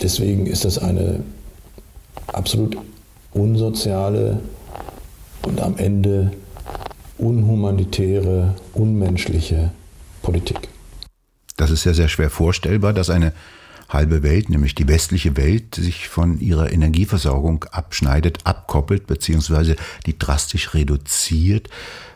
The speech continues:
Speaker 2: Die Mehrheit kann das ja sicherlich nicht wollen. Welche Interessen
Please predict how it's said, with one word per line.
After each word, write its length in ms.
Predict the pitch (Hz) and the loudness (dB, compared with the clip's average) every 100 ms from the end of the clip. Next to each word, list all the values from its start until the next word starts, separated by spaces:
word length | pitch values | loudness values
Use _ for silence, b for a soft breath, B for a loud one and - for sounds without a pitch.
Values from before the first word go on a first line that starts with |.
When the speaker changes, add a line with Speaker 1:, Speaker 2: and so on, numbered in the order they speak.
| - | 0
Speaker 2:
Die 100 | 80 | 4
Mehrheit 420 | 76 82 98 92 | 4 4 2 0
kann 240 | - 85 | 0 2
das 160 | 98 - | 2 2
ja 140 | 85 | 2
sicherlich 380 | 78 80 82 71 | 2 2 0 0
nicht 260 | 78 - 69 | -2 -2 0
wollen. 320 | 67 98 92 | 2 4 4
Welche 240 | 78 80 | 4 2
Interessen 760 | 65 80 - - 120 - 98 | 0 0 0 0 0 2 0